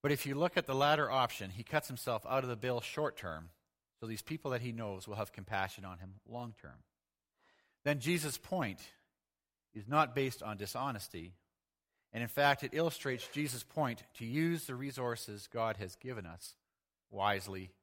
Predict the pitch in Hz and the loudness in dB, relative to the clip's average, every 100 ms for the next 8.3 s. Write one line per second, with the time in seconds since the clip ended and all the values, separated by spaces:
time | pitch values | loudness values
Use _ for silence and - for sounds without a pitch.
0 | _ _ _ _ - 92 85 101 110 80 | _ _ _ _ -12 -10 -6 -6 -6 -10
1 | - 69 - _ _ _ _ _ _ _ | -12 -14 -18 _ _ _ _ _ _ _
2 | _ _ _ _ _ _ _ _ _ _ | _ _ _ _ _ _ _ _ _ _
3 | _ _ _ _ _ _ _ - 131 - | _ _ _ _ _ _ _ 6 6 6
4 | 117 - 131 123 95 78 - - _ _ | -4 2 2 4 0 -4 -10 -20 _ _
5 | _ _ _ _ - 170 175 - 170 143 | _ _ _ _ 2 10 10 10 6 4
6 | 143 127 - 170 160 95 85 - _ _ | 0 -2 2 4 4 2 -4 -14 _ _
7 | _ _ _ 117 117 117 104 120 120 113 | _ _ _ -2 -2 -2 -2 -2 -2 -2
8 | 117 85 | -4 -4